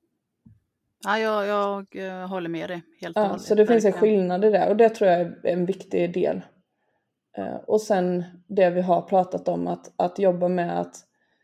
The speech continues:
Speaker 2: våga ställa frågan och våga vara tyst och bara lyssna och sen erbjuda en kram. Och att sluta trösta och försöka lösa, utan det är okej att vara i de här känslorna. Det är inget farligt, det är ingen som kommer dö av att vara i de känslorna.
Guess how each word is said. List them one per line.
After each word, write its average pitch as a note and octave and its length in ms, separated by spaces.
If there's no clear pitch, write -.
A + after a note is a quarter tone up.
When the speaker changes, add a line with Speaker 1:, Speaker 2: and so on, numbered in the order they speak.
Speaker 2:
våga G3+ 380
ställa F3+ 320
frågan F3 600
och F3+ 60
våga F3+ 300
vara F3 220
tyst - 440
och F#3 60
bara F3 200
lyssna F3 540
och - 160
sen F3+ 200
erbjuda F3 420
en F3+ 100
kram. - 440
Och G3 160
att G3 140
sluta F#3+ 500
trösta F3+ 640
och F3+ 140
försöka F3+ 360
lösa, F3+ 400
utan F#3 280
det F#3 120
är F3+ 60
okej F3+ 340
att F#3 80
vara F3+ 220
i - 20
de F3+ 160
här F3 80
känslorna. F3+ 520
Det F#3 80
är - 140
inget F#3 340
farligt, F3+ 280
det G3+ 60
är - 120
ingen F3+ 320
som F#3+ 140
kommer F3 180
dö F3+ 360
av F3+ 140
att - 160
vara F#3+ 140
i F#3+ 40
de F#3 140
känslorna. F3+ 540